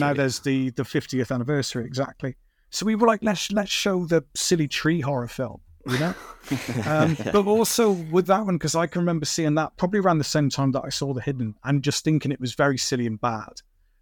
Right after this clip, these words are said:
Speaker 2: And then we all watched it again recently, as we always do when we choose the films. We watch them as a group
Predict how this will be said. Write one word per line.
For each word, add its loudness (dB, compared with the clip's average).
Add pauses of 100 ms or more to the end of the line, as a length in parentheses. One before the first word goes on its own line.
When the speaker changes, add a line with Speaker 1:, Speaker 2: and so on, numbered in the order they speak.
(220)
Speaker 2:
And 2
then 4
we 2
all 2
watched -4
it -4
again 2
recently, 0
as 0
we 2
always 0
do 2
when 0
we 0
choose 2
the -8
films. -4
We 2
watch -2
them 2
as -2
a -6
group 0